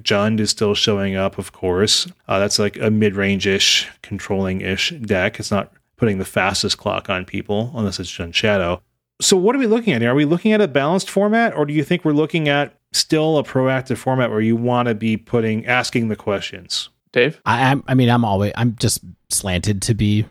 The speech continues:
Speaker 3: proactive, so I'm just gonna say
Speaker 1: Yeah.
Speaker 3: if proactive decks are good, I'm gonna be playing proactive decks and fine with that. And when they're not good, I'm probably gonna be playing them anyway.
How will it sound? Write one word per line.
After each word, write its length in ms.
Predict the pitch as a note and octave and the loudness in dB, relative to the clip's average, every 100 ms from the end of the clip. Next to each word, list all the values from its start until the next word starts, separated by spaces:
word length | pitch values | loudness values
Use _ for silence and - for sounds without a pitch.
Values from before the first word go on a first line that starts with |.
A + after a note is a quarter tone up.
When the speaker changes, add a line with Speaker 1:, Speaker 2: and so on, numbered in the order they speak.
| _ - | _ -2
Speaker 3:
proactive, 540 | A#2 A2 A2 A#2 A2 | 2 2 2 0 -2
so 240 | - F2+ D#2 | -2 -2 -2
I'm 220 | F2 F2 | -4 -6
just 220 | F#2 - | -6 -6
gonna 160 | F#2+ D#2+ | -4 -4
say 360 | - F2 E2 G#2 | -2 0 2 2
Speaker 1:
Yeah. 140 | E2 - | 0 -6
Speaker 3:
if 80 | A2 | -4
proactive 380 | B2+ A2+ G#2+ G#2+ | 0 2 0 -2
decks 260 | G#2+ G2 G#2 | -2 -2 -4
are 60 | |
good, 400 | F2+ F#2 F#2 E2+ - | -4 -2 0 -2 -6
I'm 140 | F2 | -8
gonna 180 | F2+ F2+ | -6 -6
be 120 | F2 | -6
playing 320 | - F2+ E2 | -6 -4 -6
proactive 480 | D#2+ D#2 D#2 E2 C#2+ | -6 -6 -6 -10 -8
decks 340 | D2+ D#2 - | -6 -6 -8
and 160 | D#2 C#2 | -10 -10
fine 240 | - D#2 | -8 -8
with 160 | D#2 D#2 | -6 -6
that. 300 | D#2 D#2 D2+ - - _ _ | -4 -4 -6 -12 -20 _ _
And 60 | F2+ | 0
when 80 | F#2+ | 2
they're 80 | G2 | 4
not 220 | A2 - | 2 2
good, 160 | G#2+ | 0
I'm 160 | G2+ F#2+ | 0 -2
probably 340 | - E2+ F2 | -2 -2 -2
gonna 120 | E2 E2 | -4 -6
be 100 | E2 | -6
playing 240 | F2+ E2 | -8 -8
them 100 | D2 | -8
anyway. 460 | D2 D#2+ F2 F#2 | -6 -6 -6 -6